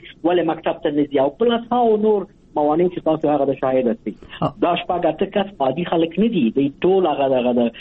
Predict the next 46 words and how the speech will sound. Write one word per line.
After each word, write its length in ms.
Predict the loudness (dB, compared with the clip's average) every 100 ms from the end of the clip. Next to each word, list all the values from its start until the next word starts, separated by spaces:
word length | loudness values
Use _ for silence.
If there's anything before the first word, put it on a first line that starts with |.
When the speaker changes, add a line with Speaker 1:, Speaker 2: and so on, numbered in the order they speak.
| -12 -4
Speaker 1:
هسته 340 | -4 -4 -4 -2
د 60 | -2
قدرت 520 | -2 -4 -2 -2 -2 -4
د 40 |
طالبانیزم 800 | -4 -2 -2 0 2 2 2 0 -4 -12 -18 -6
دغه 300 | -4 -2 -4
شپږو 300 | -4 -4 -2
کسانو 400 | -4 -2 0 0
سره 200 | -2 -2
ده 100 | 0
چې 120 | -2 -4 -8 -6
اکثره 680 | -6 -6 -4 0 2 2 2
یې 40 |
معلوم 440 | 2 2 2 2
نه 40 | 0
دي 140 | -2 -2
څوک 140 | -2 -2
دي. 180 | -14 -16 -20 -10 -2
یو 100 | 0
دوه 140 | 0
Speaker 2:
آه. 100 | 0
Speaker 1:
کسه 220 | -2 0 0
یې 40 |
مثلا 180 | 0 0
دغه 200 | 0 0
حقاني 440 | -2 -2 0 2
موږ 160 | 2 2 0
پېژنو 280 | 2 2
چې 160 | 0 0 -2 -6 -20 -8 -2
د 40 | 0 0 -2
سترې 200 | 0 0 -2
محکمې، 360 | -2 -2 0 0 0 -4 -4 -4
د 100 | 0
دوی 180 | 2 2
د، 60 | 0 0
د 40 |
طالبانو 500 | 0 0 0 0 -2
سترې 180 | -2 0
محکمې 440 | 0 0 0 2
رئیس 220 | 2 0 -2
دی. 100 | -6 -6 -12 -4
هغه 160 | 0 0
نامعلوم 540 | 0 0 2 2 2
هیبت 360 | 0 0 -2 0
الله 200 | 0 2
او 280 | 4 2